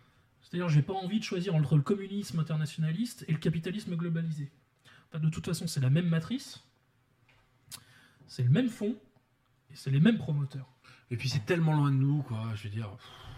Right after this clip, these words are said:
Speaker 1: Donc voilà, j'ai, euh,
Speaker 2: C'est, euh,
Speaker 1: après, évidemment, je suis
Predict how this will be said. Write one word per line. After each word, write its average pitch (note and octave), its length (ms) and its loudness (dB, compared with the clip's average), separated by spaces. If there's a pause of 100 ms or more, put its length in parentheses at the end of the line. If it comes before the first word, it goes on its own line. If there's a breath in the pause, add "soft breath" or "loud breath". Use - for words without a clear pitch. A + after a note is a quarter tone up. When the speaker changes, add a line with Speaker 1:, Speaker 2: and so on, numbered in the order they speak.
(140)
Speaker 1:
Donc G#3+ 300 4
voilà, E3 360 2
j'ai, D#3+ 360 2
euh, C#3 160 4
Speaker 2:
C'est, A#2+ 40 4
euh, B2 320 4 (140)
Speaker 1:
après, F#3 260 2
évidemment, E3 640 6
je - 80 -18
suis C#3+ 680 0